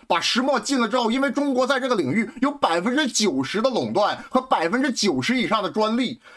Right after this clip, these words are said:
加拿大、美国没有办法呀。如果哪一天中国在清洁能源上把电池给禁了怎么办？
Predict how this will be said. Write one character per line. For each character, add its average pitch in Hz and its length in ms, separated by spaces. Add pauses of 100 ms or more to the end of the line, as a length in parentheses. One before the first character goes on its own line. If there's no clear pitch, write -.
加 294 180
拿 302 100
大、 320 160
美 180 180
国 226 160
没 285 100
有 240 140
办 - 480
法 104 260
呀。 101 220 (160)
如 262 220
果 294 220
哪 147 220
一 165 60
天 240 220
中 269 180
国 233 140
在 233 100
清 240 220
洁 262 80
能 233 160
源 202 160
上 233 100
把 180 80
电 240 260
池 185 240
给 254 120
禁 254 180
了 175 100
怎 151 120
么 98 80
办？ 113 280